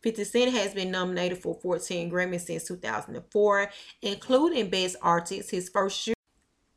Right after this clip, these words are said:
in, in the rap category, um, throughout his, um, his time, but fifty won just once in two thousand ten for Best Rap Performance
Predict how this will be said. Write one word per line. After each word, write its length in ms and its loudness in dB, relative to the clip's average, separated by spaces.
in, 220 6
in 120 4
the 80 4
rap 300 4
category, 840 4
um, 340 0
throughout 400 6
his, 400 -2
um, 760 0
his 340 0
time, 580 6
but 160 -8
fifty 340 2
won 380 4
just 240 0
once 560 4
in 180 -4
two 120 -10
thousand 340 0
ten 360 4
for 100 0
Best 300 -2
Rap 280 0
Performance 500 -4